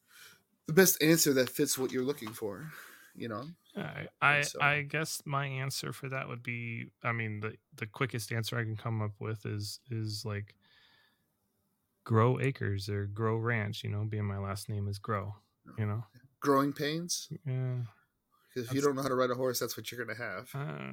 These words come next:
Speaker 2: I think it's
Speaker 1: Yeah.
Speaker 2: reference to something else, definitely.
Speaker 1: Well, there's a show called Growing Pains.
Speaker 2: I, I think I've heard of it.
Speaker 1: Kir-, Kirk Cameron was in it, and, uh, so Kirk Cameron,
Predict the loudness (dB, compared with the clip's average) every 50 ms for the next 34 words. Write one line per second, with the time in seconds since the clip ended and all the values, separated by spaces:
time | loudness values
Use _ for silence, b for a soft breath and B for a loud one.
0 | -8 -8 -8 -6 -6 -6 -6 -6 -6 -8 -6 -2 0 2 2 2 2 0 0 0
1 | 0 0 0 2 2 2 2 2 2 2 2 2 2 0 -4 -6 -6 -6 -6 -8
2 | -12 -10 -8 -6 -6 -6 -8 B B B B -20 B B B B B B -20 _
3 | _ _ _ _ _ _ _ -2 4 4 6 6 6 2 0 0 -2 0 0 0
4 | 0 0 -2 -6 -6 -6 -6 -6 -6 -6 -6 -8 -10 -12 -12 -12 -12 -10 -8 -8
5 | -8 -10 -12 _ _ _ _ _ _ _ _ _ _ _ _ _ -6 -6 -4 -4
6 | -4 -6 -6 -8 -10 -12 -18 -14 -4 -2 0 2 2 2 2 4 4 4 2 2
7 | 0 0 -2 -2 -4 _ _ _ _ _ _ _ _ _ b b b b b b
8 | b b -6 -4 -4 -4 2 4 4 4 4 2 0 0 0 0 -2 -4 -4 -4
9 | -4 -4 -4 -6 -8 -10 -10 -8 -6 -4 -4 -4 -4 -4 -4 -2 -2 -2 -2 -2
10 | -4 -6 -8 -10 _ _ _ _ _ _ -14 -14 -6 -2 0 0 0 2 2 2
11 | 2 2 2 0 -2 -2 -4